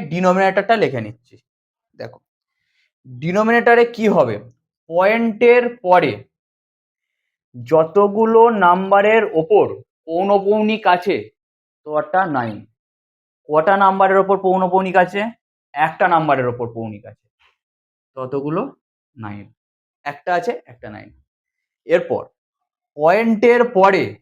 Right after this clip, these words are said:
যতগুলো নাম্বারের ওপর পৌনঃপুনিক নাই, মানে এমনি আছে নাম্বারটা, ততগুলো জিরো।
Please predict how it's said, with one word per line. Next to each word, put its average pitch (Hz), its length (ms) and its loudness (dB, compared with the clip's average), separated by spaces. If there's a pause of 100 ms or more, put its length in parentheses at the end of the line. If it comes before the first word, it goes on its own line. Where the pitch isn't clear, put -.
(720)
যতগুলো 208 640 2 (160)
নাম্বারের 202 420 2 (100)
ওপর 185 240 2 (380)
পৌনঃপুনিক 185 640 -4 (120)
নাই, 151 160 2 (580)
মানে 208 140 -14 (100)
এমনি 190 260 -4 (140)
আছে 151 180 -6 (140)
নাম্বারটা, 139 420 -4 (640)
ততগুলো 139 380 0 (120)
জিরো। 107 180 -10